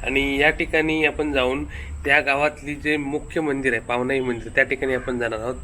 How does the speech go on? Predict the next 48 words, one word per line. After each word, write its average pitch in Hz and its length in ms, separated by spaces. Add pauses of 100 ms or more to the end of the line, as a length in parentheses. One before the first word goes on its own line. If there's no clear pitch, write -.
म्हणजे 123 240
ग्रामदैवत. 123 680
आणि 135 320 (420)
तसंच 165 200
आपण 165 200
हडपीडच्या 139 520
स्वामी 151 260
समर्थ 151 360
मठामध्ये 135 480
सुद्धा 131 180
जाणार 107 180
आहोत. 123 140 (360)
आणि 151 260 (240)
या 147 80
प्रवासादरम्यान 156 800
मी 147 80
तुम्हाला 143 260
हडपीड 131 280
गाव 131 180
कसं 127 220
आहे 120 100
ते 120 40
दाखवतो. 120 420 (360)
आणि 147 360
हडपीड 139 440
गाव 151 180
येतं 139 240
देवगड 135 360
तालुक्यामध्ये, 117 500
त्याच्यामुळे 123 400
आपण 120 200
आता 127 100
त्या 131 180
ठिकाणी 131 240
जाणार 123 200
आहोत - 460
आणि 135 220
तिथल्या 147 360
निसर्गाचा 139 640
आनंद 143 260
घेणार 123 200
आहोत. - 420
तर 127 40
आता 127 200
आपण 151 200
चाललो 147 200
आहे 123 100
हडपीड 127 360